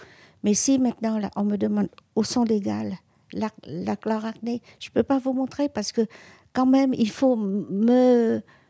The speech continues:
me soigner. Il faut, euh, euh, alors, je me suis soignée, j'ai, euh,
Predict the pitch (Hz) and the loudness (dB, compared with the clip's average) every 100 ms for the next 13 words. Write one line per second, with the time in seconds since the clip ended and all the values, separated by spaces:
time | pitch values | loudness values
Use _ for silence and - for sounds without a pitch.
0 | _ - 233 - 262 269 285 320 320 _ | _ 0 2 2 2 4 4 2 -2 _
1 | _ - 220 - - 175 170 - 185 220 | _ -8 -8 -6 -6 -2 -2 -4 -2 0
2 | 220 220 139 - - - 208 208 226 - | 0 -2 -6 -10 -12 -4 -2 -2 -4 -4
3 | 220 208 247 - 233 233 269 277 208 - | -6 -2 -2 -2 0 0 0 -2 -4 -2
4 | 196 196 - - - _ - | -2 -2 -8 -20 -20 _ -6